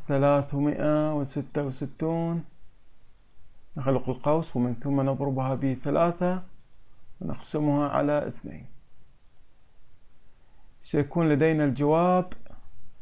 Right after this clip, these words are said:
عشرة فاصلة سبعة اثنين خمسة، عشرة فاصلة سبعة اثنين خمسة.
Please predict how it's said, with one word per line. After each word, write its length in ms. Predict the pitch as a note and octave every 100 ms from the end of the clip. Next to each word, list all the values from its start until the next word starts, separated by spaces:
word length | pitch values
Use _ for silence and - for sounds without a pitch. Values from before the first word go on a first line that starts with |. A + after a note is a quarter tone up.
| - -
عشرة 480 | F3 F3 F#3+ G3+
فاصلة 360 | F#3+ C#3+ C3+ D3
سبعة 340 | C#3 E3 C#3+
اثنين 320 | C#3 D3+ D#3+ D#3
خمسة، 400 | - - - - - - - - - - - - - - - - -
عشرة 580 | C3+ C#3 D3 C#3+ D3
فاصلة 580 | D3 C#3+ A#2 - C#3 C3
سبعة 380 | B2+ D3 C3 A2
اثنين 680 | - D3+ C#3+ C#3+ C#3+ C#3+ C#3
خمسة. 640 | - E3+ C3 - C3 -